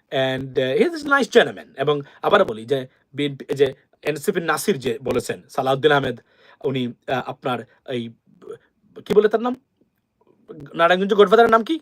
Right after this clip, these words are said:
কুত্তা, কুত্তা শামীম। মানে, কুত্তা শামীমের মতো উনিও। Do not do that।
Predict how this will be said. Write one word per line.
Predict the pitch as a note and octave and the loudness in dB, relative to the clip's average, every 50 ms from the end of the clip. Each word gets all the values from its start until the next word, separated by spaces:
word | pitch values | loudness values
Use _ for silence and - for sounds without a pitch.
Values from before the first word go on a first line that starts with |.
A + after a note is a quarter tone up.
| _ _ | _ _
কুত্তা, | - G#3+ - - C4+ | -10 -4 -2 -2 -2
কুত্তা | - - A#3 - - | -2 -4 0 2 2
শামীম। | G#3+ G#3 D3+ A2+ F#2 - _ _ _ _ _ _ _ _ _ _ _ _ _ _ _ _ | 4 4 2 0 -4 -12 _ _ _ _ _ _ _ _ _ _ _ _ _ _ _ _
মানে, | - E3 D#3+ | -4 -4 -4
কুত্তা | - G#3+ - | -2 -2 0
শামীমের | C4+ C4 C4+ B3 G#3+ G3+ | 2 2 4 4 4 2
মতো | F#3 D#3+ D3 D#3 B2+ A#2 - _ _ _ _ _ _ _ | 2 0 0 0 0 -2 -4 _ _ _ _ _ _ _
উনিও। | - C#3+ C3+ A2+ G2 - _ _ _ _ _ _ _ _ _ _ _ _ _ _ _ _ _ _ _ C#3 | -6 -6 -6 -6 -8 -12 _ _ _ _ _ _ _ _ _ _ _ _ _ _ _ _ _ _ _ -6
Do | B2+ E3+ | -4 -2
not | E3+ D3 | -2 -2
do | B2+ B2 | -2 -6
that। | A#2 - - - _ - | -8 -12 -14 -20 _ -20